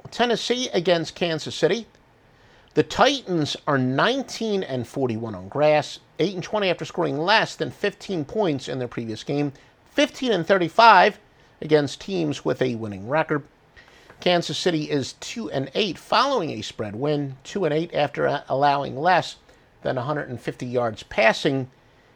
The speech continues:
in their previous contest. Indianapolis and Minnesota, the Colts are twenty-six and nine following a straight-up loss.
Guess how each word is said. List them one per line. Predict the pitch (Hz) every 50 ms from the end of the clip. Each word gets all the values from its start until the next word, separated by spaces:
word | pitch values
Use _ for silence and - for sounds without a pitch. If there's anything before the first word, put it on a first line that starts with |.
| _ _ _ -
in | - 127 131 147 190
their | 233 254 185 107 80 - - _ _ -
previous | - - 104 98 90 95 98 95 -
contest. | - - 127 131 139 139 - - 101 - - - - - - _ _ _ -
Indianapolis | 190 214 220 214 214 208 202 208 208 - 220 214 - - - -
and | - 214 220 214 214 208 202
Minnesota, | 202 196 190 160 - - - 214 233 254 269
the | 233 220
Colts | - - 226 269 262 -
are | 240 185
twenty-six | - - - - 320 320 - - - 294 262 208 - - - _ _ _ _ - - - - 277 - - -
and | 220 190 196
nine | 226 269 277 262 226 185 165
following | 151 - - 220 262 311 330 311 247 175 147
a | 131 117
straight-up | 107 - - 135 113 110 101 - -
loss. | 107 117 147 185 233 262 247 - - -